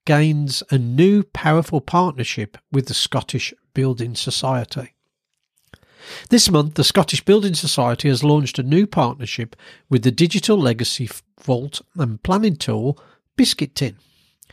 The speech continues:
They will offer it free to its members for the first three months after they sign up. So,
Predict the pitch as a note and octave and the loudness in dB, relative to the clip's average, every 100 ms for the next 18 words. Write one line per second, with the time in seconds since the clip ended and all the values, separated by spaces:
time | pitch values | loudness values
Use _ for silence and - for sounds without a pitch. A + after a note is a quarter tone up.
0 | _ - - - - C3+ E3+ G#3 D#3 - | _ -20 -20 -16 2 4 6 6 4 2
1 | B2 B2+ - - - G3+ E3+ G#2+ C#3 - | -4 -6 -6 -6 2 4 4 0 -4 0
2 | C3+ C3 E3 F3 D3+ G#2 - - B2+ - | -2 -2 0 0 0 -6 -6 0 0 0
3 | F#3 G#3 G#3+ - - A3 F#3+ A2+ G#2+ - | 2 4 2 -2 -2 0 0 -4 -6 -6
4 | B2 - B2 B2 - C#3+ C3 C#3 E3+ - | -6 -6 -4 -4 -2 -4 -2 0 -2 -4
5 | - _ _ _ _ _ _ _ - - | -18 _ _ _ _ _ _ _ -20 -18
6 | - - B3 A3 E3 | -12 -2 2 4 2